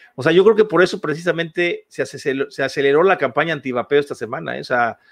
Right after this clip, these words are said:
lo de Cofepris, lo de, eh, eh, ahí están los rescatadores poniendo estupideces, es, o sea, ahorita están tratando de, de acelerar el paso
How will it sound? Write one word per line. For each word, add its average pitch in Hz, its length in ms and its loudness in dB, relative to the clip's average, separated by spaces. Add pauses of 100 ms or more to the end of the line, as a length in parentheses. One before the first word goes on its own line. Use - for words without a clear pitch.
(240)
lo 127 140 2
de 127 100 4
Cofepris, 147 880 0
lo 123 140 0
de, 123 220 0 (320)
eh, 127 420 4
eh, - 240 -2 (140)
ahí 147 140 2
están 147 180 0
los 139 100 4
rescatadores 131 640 0
poniendo 127 300 -8
estupideces, 135 1000 -2
es, 127 200 -6
o 127 60 -6
sea, 135 240 2
ahorita 160 420 2 (100)
están 151 300 -2
tratando 151 460 -2
de, 113 280 -4 (360)
de 139 80 2
acelerar 143 420 2
el 156 180 0
paso 139 280 2